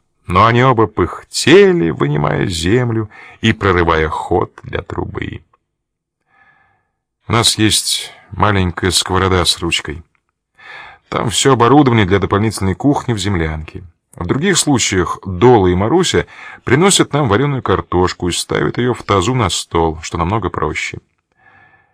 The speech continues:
Их мать сегодня утром мыла блиндаж.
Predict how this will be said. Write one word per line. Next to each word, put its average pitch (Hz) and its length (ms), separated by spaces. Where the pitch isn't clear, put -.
Их - 280
мать 127 280
сегодня 87 500
утром 98 460
мыла 104 300
блиндаж. 80 680